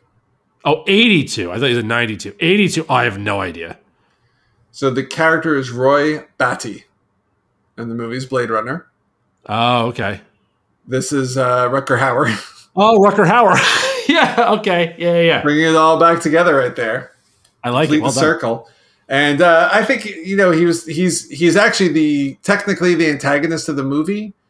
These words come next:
Speaker 2: but he's not in the way that most antagonists roll. And I just think seeing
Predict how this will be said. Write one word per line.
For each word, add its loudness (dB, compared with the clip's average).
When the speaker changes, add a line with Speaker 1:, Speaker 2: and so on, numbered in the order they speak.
Speaker 2:
but 2
he's -2
not 0
in -2
the 0
way 2
that 0
most -2
antagonists -6
roll. -4
And -8
I -6
just -8
think -8
seeing 0